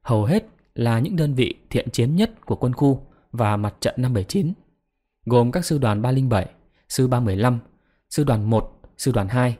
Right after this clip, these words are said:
tiểu đoàn đặc công bốn linh bảy, công binh, trinh sát, pháo binh, phòng không và các đơn vị cơ hữu khác. Với lực lượng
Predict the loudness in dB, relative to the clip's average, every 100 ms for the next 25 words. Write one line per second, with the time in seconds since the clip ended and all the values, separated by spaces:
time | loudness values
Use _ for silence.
0 | _ _ _ -4 0 2 0 -2 0 0
1 | 0 0 0 0 0 -2 -4 _ _ _
2 | _ -2 0 2 2 2 -2 -2 0 -2
3 | -4 -8 -20 _ _ -2 0 2 2 0
4 | -2 -2 -4 0 0 0 -4 _ _ -10
5 | 0 2 2 0 -2 0 -2 -2 -2 -2
6 | -2 0 -2 -2 -8 _ _ _ _ _
7 | _ _ 0 2 2 0